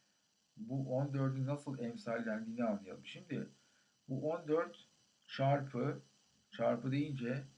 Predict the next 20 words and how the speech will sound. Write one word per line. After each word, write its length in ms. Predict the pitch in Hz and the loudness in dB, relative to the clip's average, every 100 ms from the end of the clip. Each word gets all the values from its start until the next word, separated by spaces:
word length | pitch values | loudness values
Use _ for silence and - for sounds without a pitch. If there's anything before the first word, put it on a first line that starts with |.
| _ _ _ _ _ - | _ _ _ _ _ -6
bunu 180 | 117 123 | -2 0
bir 140 | 135 | 0
çarpım 380 | 131 127 123 143 | 2 0 0 -2
olarak 300 | 123 110 104 | 0 0 -2
temsil 360 | 113 113 127 107 | -4 -4 -4 -6
ettiğimizde 420 | - 101 113 135 | -4 -4 -2 0
on 260 | 127 131 | 0 0
dördün 440 | 131 123 123 131 131 - _ _ | 0 -2 0 -2 -4 -10 _ _
bol 300 | 110 123 143 | -4 0 0
sıfırlı 600 | 139 127 - 101 101 139 131 | -2 -6 -6 -4 -4 -4 -4
emsalleri 680 | 120 117 123 117 123 135 | -4 -4 -4 -2 0 0
cinsinden 640 | 123 117 - 120 120 117 110 | 0 -4 -4 -4 -2 -4 -2
bunu 260 | 101 101 - - _ - | -2 -2 -6 -20 _ -6
yorumlama 460 | 107 110 107 120 | -4 -2 -2 -2
imkanı 440 | 107 104 110 110 120 | -2 -2 -2 0 2
açılacaktır. 760 | 95 95 87 82 - - - _ _ _ _ _ _ | 0 -4 -8 -10 -14 -20 -20 _ _ _ _ _ _
Şimdi 260 | - 110 | -6 -2
önce 440 | 104 131 131 143 143 139 - _ _ _ _ - | 2 2 4 2 0 -4 -12 _ _ _ _ -8
bir 240 | 107 143 | 0 2
milyar, 680 | 135 120 120 120 104 104 - | 2 2 2 2 2 -4 -12